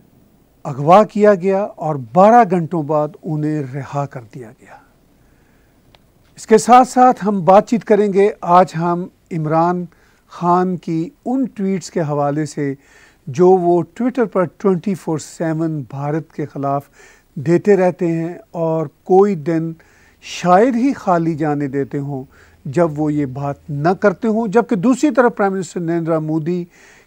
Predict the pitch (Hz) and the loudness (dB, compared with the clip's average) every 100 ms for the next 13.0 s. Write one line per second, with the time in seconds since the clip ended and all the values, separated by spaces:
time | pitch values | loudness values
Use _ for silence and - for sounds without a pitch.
0 | _ 262 - 277 196 185 190 160 165 151 | _ -2 2 0 0 -4 -4 -2 -4 -2
1 | 151 147 120 156 - 160 - 147 139 143 | -4 -4 -4 -6 -4 -4 -2 -4 -4 -12
2 | - - 151 156 156 - _ _ - 160 | -12 -8 -4 -4 -6 -10 _ _ -8 -6
3 | 131 139 151 180 233 - 220 214 170 220 | -4 2 4 4 2 0 -2 -2 -4 -4
4 | 208 202 160 208 208 196 175 180 185 - | -4 -4 -4 -4 -2 -2 0 0 -2 -2
5 | 185 180 156 151 180 208 151 147 135 135 | 0 0 -2 0 4 4 2 -2 -2 2
6 | 175 202 - 185 180 180 - 165 147 147 | 4 4 2 -6 -6 -8 -10 -10 -8 -6
7 | 160 185 170 220 - _ _ - 156 139 | -4 -4 -6 -10 -16 _ _ -10 -6 -2
8 | 143 143 143 147 - - 143 127 127 - | -2 -4 -6 -10 -16 -12 -10 -10 -14 -20
9 | - 104 - _ _ _ _ _ _ _ | -20 -20 -20 _ _ _ _ _ _ _
10 | _ _ _ _ - 135 240 294 285 - | _ _ _ _ -8 2 4 4 2 -4
11 | 190 170 143 131 - - - - 147 117 | -2 -2 -2 -4 -12 -16 -20 -16 -2 6
12 | 226 254 214 175 175 156 135 147 135 - | 8 8 6 6 6 6 2 -8 -10 -12